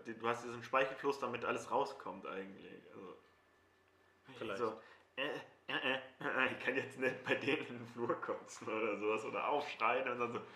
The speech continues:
Speaker 1: „Geht weg von mir, ich muss kotzen“ oder so. Ja, weil, weil ich, ich lag da auch so mit verschränkten Armen. <laughs> Ganz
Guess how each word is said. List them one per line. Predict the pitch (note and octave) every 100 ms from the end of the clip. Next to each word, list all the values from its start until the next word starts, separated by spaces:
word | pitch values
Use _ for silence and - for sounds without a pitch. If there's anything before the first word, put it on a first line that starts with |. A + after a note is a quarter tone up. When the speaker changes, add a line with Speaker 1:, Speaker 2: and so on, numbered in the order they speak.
| - - -
Speaker 1:
„Geht | - A#3+
weg | A3+
von | A3 F#3
mir, | F3+
ich | F3 -
muss | - -
kotzen“ | C3+ C3 - A#2+ A#2
oder | A#2 A#2+
so. | B2 C#3+ - - - - -
Ja, | B2 D#3 - - - -
weil, | A#2+ A#2
weil | A#2+ A#2+
ich, | B2+ -
ich | A#2+
lag | C3 D3
da | C#3+
auch | C3
so | C#3+
mit | C3+
verschränkten | A2+ A2+ - D3+ A#2+ A#2+
Armen. | A2 C3+ D#3+ D3 - - - -
<laughs> | - - -
Ganz | - B2+ -